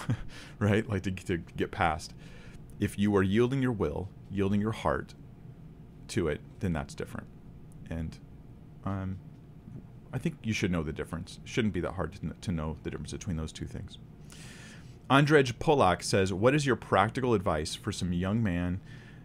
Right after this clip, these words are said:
uh, for, for young, for a young man in a small local church with a growing call to do the ministry of the word? It's a circle without ordained ministers, only lay preachers. Thank you."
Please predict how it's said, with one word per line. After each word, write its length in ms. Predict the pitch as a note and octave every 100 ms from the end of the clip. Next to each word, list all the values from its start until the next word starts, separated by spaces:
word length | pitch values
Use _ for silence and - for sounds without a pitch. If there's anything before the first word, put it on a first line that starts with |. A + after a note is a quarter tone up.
| -
uh, 80 | F2+
for, 220 | F2 A2 G2 - -
for 260 | - G#2 F2+
young, 540 | F2 G2+ B2+ D3+ D3 - - - - - -
for 100 | -
a 40 | F2+
young 220 | A2+ C3+
man 220 | B2 B2
in 100 | G#2
a 60 | G2
small 340 | - A#2 A#2
local 260 | A2+ A2+ G2+
church 300 | - G2+ -
with 140 | E2+ E2+ - -
a 60 | G#2
growing 480 | F2+ F#2 G#2 B2 B2+
call 340 | - G#2+ G2+
to 120 | G2 F2
do 120 | F2+
the 100 | D#2
ministry 500 | E2+ G2+ G#2+ - F#2+
of 160 | E2
the 80 | F2+
word? 400 | F2 G#2 D#2 C2+ - - - -
It's 140 | -
a 40 | E2
circle 580 | - B2+ C3 C#3 C3 -
without 320 | A2 G2 G2
ordained 340 | A2+ A2+ G#2 F#2
ministers, 500 | E2 D#2 - E2+ -
only 260 | G2+ G2 G2
lay 240 | E2+ F#2
preachers. 440 | G2 F#2 D#2+ C2 -
Thank 240 | E2+ D#2+
you." 120 | C#2